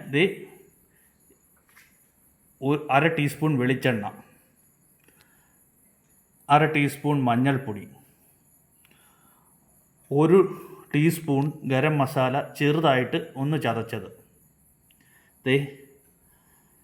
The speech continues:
ഒരു ടീസ്പൂൺ കുരുമുളക് പൊടി, കുരുമുളക് ചെറുതായിട്ട് പൊടിച്ചത്, മീഡിയം ആണ്, തീർത്ത പൊടിയല്ല, മീഡിയമായിട്ട് ഒരു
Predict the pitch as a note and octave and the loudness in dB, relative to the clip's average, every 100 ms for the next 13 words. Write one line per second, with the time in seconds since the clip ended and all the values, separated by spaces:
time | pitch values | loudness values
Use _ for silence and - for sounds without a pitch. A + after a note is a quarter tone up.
0 | _ - D#3 F3 D3 C#3+ - D3+ F#3 - | _ 2 4 4 4 0 -2 -6 -6 -8
1 | - _ _ - _ _ _ _ _ - | -20 _ _ -20 _ _ _ _ _ -4
2 | C#3+ D3+ E3+ E3+ F3 D3+ C3+ C3+ - - | 2 4 6 6 6 4 0 -4 -8 -6
3 | C#3+ D#3+ E3 D3+ C3 G3+ - - - - | -2 2 2 2 0 -2 -6 -20 -8 -2
4 | C#3+ D#3 C#3+ C3+ C3+ B2+ B2+ B2 G#2 - | 0 2 0 0 -2 -4 -4 -4 -8 -10
5 | - _ _ - D3 D#3+ F3 C3+ G#2 A2+ | -20 _ _ -10 -4 0 0 -2 -6 -12
6 | - D#3 F3+ F#3 D3+ C3 D3 - C#3+ D3 | -6 -2 0 -2 -2 -4 -4 -6 -4 -2
7 | D3+ C#3+ B2+ B2+ A3 B3 - - - _ | 0 -2 -2 -2 -4 -6 -14 -20 -20 _
8 | _ _ _ _ - C#3+ | _ _ _ _ -4 -2